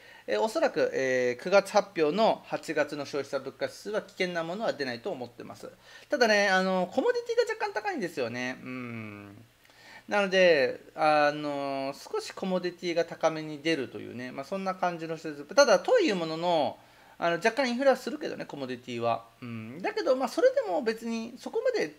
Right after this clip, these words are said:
暴落するほどのインフレじゃないとは思います。はい。で、最後ちょっとスケジュール見通しいくんですけども、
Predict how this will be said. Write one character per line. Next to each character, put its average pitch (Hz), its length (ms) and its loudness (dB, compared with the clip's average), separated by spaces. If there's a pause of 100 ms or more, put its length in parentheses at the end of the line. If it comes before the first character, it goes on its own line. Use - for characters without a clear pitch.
(440)
暴 262 140 0
落 427 180 -4
す 403 80 -4
る 381 60 -4
ほ 381 100 -4
ど 381 180 0
の 277 120 0 (400)
イ 208 80 -4
ン - 20 -2
フ 208 80 -4
レ 208 100 6
じ 202 80 2
ゃ 202 60 4
な 226 100 4
い 202 80 2
と 302 100 6
は - 140 8
思 123 200 -2
い 107 40 -10
ま 107 140 -8
す。 - 240 -20
は - 120 -10
い。 - 60 -10 (2250)
で、 233 120 -4
最 302 120 8
後 208 80 4
ち - 80 -4
ょ 160 40 -4
っ 147 40 -8
と - 60 -14
ス - 60 -16
ケ 196 100 -2
ジ 160 100 -2
ュ 170 40 0
ー - 20 0
ル 160 60 0
見 156 100 -6
通 160 120 0
し 156 100 -8
い 147 40 -6
く 156 120 -8
ん 139 40 -6
で 120 80 -6
す 113 100 -16
け 117 100 -10
ど 127 100 -16
も、 156 340 -2